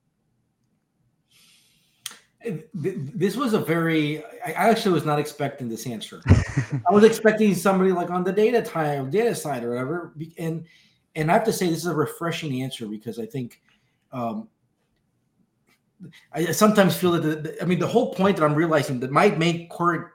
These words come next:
Speaker 1: my main takeaway from our discussion today is that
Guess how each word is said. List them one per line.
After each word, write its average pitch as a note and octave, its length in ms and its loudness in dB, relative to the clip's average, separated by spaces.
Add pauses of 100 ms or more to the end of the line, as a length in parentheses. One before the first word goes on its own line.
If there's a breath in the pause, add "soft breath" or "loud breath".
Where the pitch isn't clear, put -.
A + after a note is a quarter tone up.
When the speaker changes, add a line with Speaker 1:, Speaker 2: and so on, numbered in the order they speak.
(120)
Speaker 1:
my E3+ 180 0
main F3 260 0
takeaway D3+ 400 -4
from A#2+ 120 -10
our C3+ 100 -4
discussion B2 480 -12
today E2 260 -16
is G#2 220 -16
that A2+ 260 -10